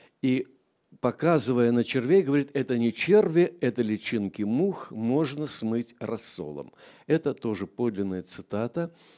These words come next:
э, которая зафиксирована была матросами, дававшими показания, э, об с-, случившемся. И вот тот эпизод, это все кадры финального эпизода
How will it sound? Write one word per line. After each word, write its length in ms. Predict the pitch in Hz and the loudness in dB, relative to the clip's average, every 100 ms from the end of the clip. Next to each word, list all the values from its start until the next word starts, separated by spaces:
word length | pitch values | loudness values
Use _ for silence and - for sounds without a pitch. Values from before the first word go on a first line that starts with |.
| - | -14
э, 280 | - 92 90 | -10 -8 -8
которая 400 | 98 95 139 123 | -8 -8 -6 -6
зафиксирована 720 | 92 98 110 - 139 139 123 | -8 -12 -12 -8 -4 -4 -6
была 240 | 101 110 | -6 -6
матросами, 600 | 117 101 - 120 - 104 | -6 -6 -6 -10 -10 -10
дававшими 480 | 95 95 101 - 104 | -8 -8 -8 -8 -10
показания, 800 | 98 98 95 87 98 95 98 95 92 _ - - _ | -12 -12 -10 -8 -6 -6 -6 -6 -10 _ -20 -20 _
э, 360 | - 95 90 90 | -18 -12 -10 -10
об 300 | - 90 87 - 95 | -10 -10 -12 -14 -14
с-, 140 | - - 107 - - | -12 -14 -16 -16 -14
случившемся. 960 | - 123 107 98 76 - 73 - 67 - _ - - - - - _ - | -10 -8 -6 -8 -10 -12 -12 -12 -14 -18 _ -20 -20 -20 -20 -20 _ 2
И 60 | |
вот 200 | 165 214 | 6 8
тот 220 | 202 175 - | 6 2 0
эпизод, 560 | 135 139 123 151 208 165 | -2 0 0 4 2 2
это 200 | - 120 - | -6 -8 -6
все 400 | - - 170 143 | -2 2 4 4
кадры 640 | - 139 113 95 85 78 | 2 0 0 -2 -6 -8
финального 760 | - 120 123 131 117 95 92 | -6 -2 0 0 -2 -2 -4
эпизода 880 | 90 104 - 110 98 101 90 85 73 | -4 -8 -10 -8 -4 -4 -4 -8 -10